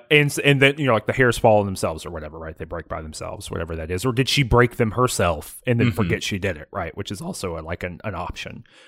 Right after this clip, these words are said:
Speaker 1: right? So does she, does, is, is everything just kind of, like, stumbling in, into place, or is she deeply calculative?
Speaker 2: Mm-hmm.
Speaker 1: Um, and I think no matter what, she believes she is deeply calculative,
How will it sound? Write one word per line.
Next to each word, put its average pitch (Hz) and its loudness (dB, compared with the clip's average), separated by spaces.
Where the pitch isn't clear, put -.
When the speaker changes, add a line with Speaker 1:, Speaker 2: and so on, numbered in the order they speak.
Speaker 1:
right? 139 4
So 165 4
does 160 8
she, 202 4
does, 147 6
is, 131 2
is 139 0
everything 233 4
just 175 0
kind 160 6
of, 110 0
like, - 4
stumbling 175 6
in, 127 2
into 117 0
place, 95 -2
or 147 10
is 151 4
she 147 0
deeply 113 2
calculative? 90 -8
Speaker 2:
Mm-hmm. 110 2
Speaker 1:
Um, 104 4
and 165 6
I 175 8
think 277 4
no 226 8
matter 185 8
what, 143 8
she 180 4
believes 127 4
she 117 0
is 101 0
deeply 104 0
calculative, 170 4